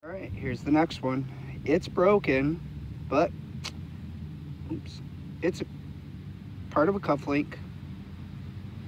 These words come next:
I think I broke it. <laughs> But that's pretty cool.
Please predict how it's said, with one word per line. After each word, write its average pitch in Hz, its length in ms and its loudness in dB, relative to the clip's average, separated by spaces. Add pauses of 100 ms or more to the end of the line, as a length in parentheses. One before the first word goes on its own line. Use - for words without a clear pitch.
(400)
I - 60 -6
think 156 180 2
I 131 60 4
broke 113 360 0
it. 107 160 -2 (760)
<laughs> 175 300 4 (760)
But - 160 6 (140)
that's 165 180 4
pretty 160 220 4
cool. 131 320 4